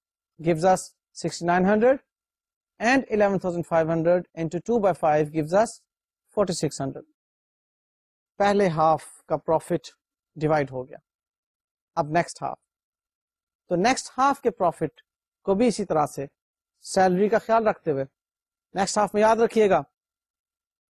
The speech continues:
اے کو بھی سیلری کے اگینسٹ آپ نے پروفٹ ڈسٹریبیوٹ کرنا ہے اور سی کو بھی سیلری کے اگینسٹ آپ نے پروفٹ ڈسٹریبیوٹ کرنا ہے، اور باقی کے پروفٹ کو آپ نے پروفٹ شیئرنگ ریشو میں ٹو to ون میں ڈیوائڈ کرنا ہے. آئیے دیکھتے ہیں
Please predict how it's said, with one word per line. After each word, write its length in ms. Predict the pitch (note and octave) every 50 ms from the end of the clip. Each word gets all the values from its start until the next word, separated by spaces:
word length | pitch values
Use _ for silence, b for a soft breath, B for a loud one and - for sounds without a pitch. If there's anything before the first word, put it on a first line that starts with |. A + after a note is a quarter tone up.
| _ -
اے 240 | F3 F3+ F#3 G#3 G#3
کو 120 | - A3
بھی 80 | A3+ A3+
سیلری 400 | - A3+ A3 A3 G#3+ A3+ B3+ B3+ A#3+ _ _ _ _ _ _ _ _ _ _ _ _ -
کے 80 | A3+ A3
اگینسٹ 300 | G#3+ A3+ B3 A#3 - B3
آپ 180 | A#3 A#3 A3 B3+
نے 160 | C4 C#4+ C#4+ - _ _ _ _ _ _ _ _ _ _ _ _ -
پروفٹ 280 | A3 G#3+ G3+ - A#3 G#3
ڈسٹریبیوٹ 380 | A3+ - - B3 A#3 C4 -
کرنا 300 | - B3+ A#3+ A#3+ B3 C4
ہے 60 | C4+ B3 - _ _ _ _ -
اور 120 | - G#3 G#3
سی 380 | - - - - - C#4 D4 C#4+ -
کو 160 | - G3+ F#3
بھی 160 | D3+ D#3 C#3 C3 - _ _ _ -
سیلری 360 | - - G#3 F#3+ F3+ E3+ F3 D#3+
کے 100 | E3+ D#3+
اگینسٹ 320 | D3+ D#3 D#3 D#3 - -
آپ 140 | D3 C#3 -
نے 60 | E3
پروفٹ 320 | D#3 - F3+ D#3 - D#3+ D#3
ڈسٹریبیوٹ 380 | D3 - - C#3 C#3+ C#3 C3+
کرنا 260 | - - C3 B2+ C#3 -
ہے، 40 | - _ _ _ _ _ _ -
اور 80 | - G#3 F3
باقی 300 | F#3 B3 C4 - - C#4+
کے 100 | D4 C#4+
پروفٹ 340 | - - A3 F#3+ - F#3+ E3+
کو 120 | - F3
آپ 180 | D#3+ D#3 - -
نے 80 | F3+ F#3
پروفٹ 320 | - - E3 D3 - E3+
شیئرنگ 280 | - - E3+ E3+ E3+ D#3+
ریشو 260 | D#3+ D3+ C#3+ - C#3
میں 120 | C3+ C3 C3 - _ _ _ _ _ -
ٹو 120 | G#3+ A3+ A#3
to 180 | - - G3+ F3+
ون 240 | E3+ E3+ D#3+ D3 C#3
میں 80 | C3 C3+ - _ _ _ _ _ _ -
ڈیوائڈ 340 | D3+ E3 D#3+ D3+ C#3+ C3 -
کرنا 200 | - B2+ B2+ C3+
ہے. 120 | - _ _ _ _ _ _ _ _ _ -
آئیے 160 | F#3 F#3 F3 D3+
دیکھتے 280 | D3 C3+ - - -
ہیں 60 | C3